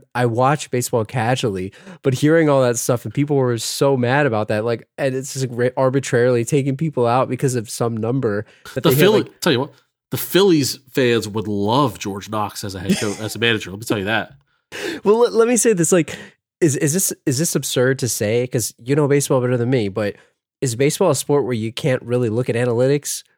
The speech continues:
Speaker 1: because it doesn't really, like, for stuff like that, I don't know that analytics is gonna help you, right? Isn't it based on feel? Like, some guys have
Speaker 2: Yeah,
Speaker 1: it, some guys
Speaker 2: I, I
Speaker 1: don't.
Speaker 2: think that, I think you'll probably find that half the teams use analytics and half the teams use gut feeling. It depends on the type of manager you have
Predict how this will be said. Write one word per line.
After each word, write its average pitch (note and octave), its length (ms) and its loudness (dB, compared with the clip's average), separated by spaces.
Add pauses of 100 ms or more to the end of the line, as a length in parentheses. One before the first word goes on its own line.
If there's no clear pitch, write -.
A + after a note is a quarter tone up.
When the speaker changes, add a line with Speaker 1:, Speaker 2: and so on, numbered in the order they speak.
Speaker 1:
because C#3 260 2
it C3+ 120 2
doesn't C3 300 0
really, B2 540 0 (360)
like, C#3+ 200 0
for D#3 100 2
stuff C#3 340 0
like C3 260 0
that, A2+ 380 -2
I C3+ 100 0
don't D#3 200 2
know D3 120 4
that C3+ 160 2
analytics C3 500 0
is A2+ 100 -6
gonna A2+ 220 -2
help B2 260 -4
you, G2+ 140 -6
right? A2 180 -4
Isn't B2+ 220 -2
it B2+ 80 0
based C3 240 -2
on G#2+ 120 0
feel? B2+ 400 -2
Like, A2+ 360 -6
some A#2+ 220 -2
guys A#2+ 280 0
have A#2+ 140 2
Speaker 2:
Yeah, D3 100 4
Speaker 1:
it, C#3 60 2
some B2+ 160 -2
guys C#3 180 2
Speaker 2:
I, E3+ 60 2
I - 20 2
Speaker 1:
don't. A2 100 0
Speaker 2:
think F#3+ 180 2
that, C#3+ 300 2
I C3+ 80 0
think C#3+ 220 -4
you'll D#3 100 0
probably C#3 260 0
find C3 300 0
that A2 120 2
half B2 260 2
the B2 60 -6
teams A2+ 260 -6
use A2 160 -6
analytics A2 400 -2
and A2 80 -10
half A2+ 160 -4
the - 80 -12
teams G#2+ 260 -8
use G#2 200 -4
gut A#2 200 -4
feeling. A2 360 -6
It G2+ 180 -14
depends B2 320 -2
on A2+ 80 -2
the F#2 60 -14
type B2+ 180 -4
of G2+ 60 -12
manager G#2+ 360 0
you G#2 100 0
have G#2 280 -2